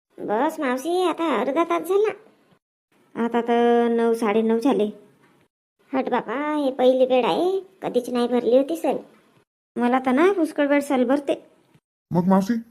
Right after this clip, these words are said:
Speaker 3: कसे कसे जाते तर मग सल?
Speaker 2: हं, उतरवासाठी जातो मग.
Speaker 3: असं का? कोण उतरवून देते मावशी? सल कोण उतरवून देते?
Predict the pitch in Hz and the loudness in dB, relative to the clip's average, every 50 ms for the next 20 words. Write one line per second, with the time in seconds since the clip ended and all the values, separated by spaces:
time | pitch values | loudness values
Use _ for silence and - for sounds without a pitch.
0 | - - 175 175 208 196 214 208 208 185 202 202 220 226 220 220 220 214 - 208 | -6 -4 -2 0 0 0 2 2 2 2 2 2 2 2 4 4 2 2 0 -2
1 | 180 151 151 - - _ _ - - _ _ _ _ _ - 254 254 247 233 220 | -4 -4 -4 -10 -18 _ _ -20 -20 _ _ _ _ _ 0 4 4 6 6 4
2 | 214 214 220 262 254 - 320 320 330 330 339 349 349 359 330 440 427 427 381 359 | 2 2 0 -2 0 0 0 2 2 2 2 0 0 2 2 2 2 4 4 4
3 | 349 349 349 349 - _ _ - - _ _ _ _ _ _ - 175 180 - 220 | 4 4 2 0 -6 _ _ -20 -20 _ _ _ _ _ _ -2 -2 -2 0 0
4 | - - 143 147 - 185 214 240 233 240 226 226 220 226 226 240 240 214 202 202 | -2 -2 -2 2 2 4 4 4 6 4 4 4 4 2 2 2 2 2 2 0
5 | 262 320 - - 185 185 190 208 202 190 180 190 185 190 190 190 190 - | -2 -2 0 2 2 2 2 4 2 2 2 2 2 0 0 0 -2 -4